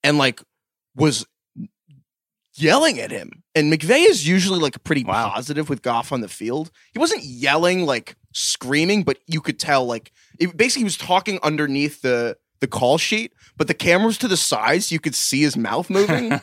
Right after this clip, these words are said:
Speaker 2: <laughs>
Speaker 1: He was so angry. And I was like, "Wow, th-, this team is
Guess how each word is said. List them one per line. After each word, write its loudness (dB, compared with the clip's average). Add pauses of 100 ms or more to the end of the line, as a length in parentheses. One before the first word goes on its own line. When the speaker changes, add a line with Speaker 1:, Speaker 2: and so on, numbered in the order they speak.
Speaker 2:
<laughs> -2
Speaker 1:
He 0
was 4
so 4
angry. -4 (400)
And 6
I 2
was 2
like, 2
"Wow, -6
th-, -12
this -2
team -2
is -4